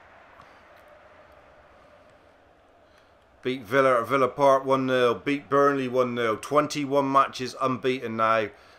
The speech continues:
as we take on this Sunderland side who are eighteenth in the table. And we are, we've got glory in our fingertips, really.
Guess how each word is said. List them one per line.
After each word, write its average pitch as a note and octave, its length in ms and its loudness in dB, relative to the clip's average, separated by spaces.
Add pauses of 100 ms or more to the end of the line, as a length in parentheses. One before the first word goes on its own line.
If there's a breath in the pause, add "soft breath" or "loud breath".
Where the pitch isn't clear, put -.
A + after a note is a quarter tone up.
(140 soft breath)
as G2 100 -16
we A#2 140 -8
take A#2 300 -4
on A#2 160 -2
this A2 140 -6
Sunderland C3 580 2
side B2 340 2
who A#2+ 160 -2
are B2+ 120 4
eighteenth C3 360 -6
in B2 100 -10
the A2+ 60 -10
table. A2+ 560 -6 (580 loud breath)
And A2+ 160 -6
we B2+ 140 2
are, A#2+ 300 4 (400)
we've B2+ 180 -12
got C3 260 -2
glory D3 760 4 (400)
in C3+ 120 -2
our B2 140 4
fingertips, C3 720 -2
really. A#2 460 0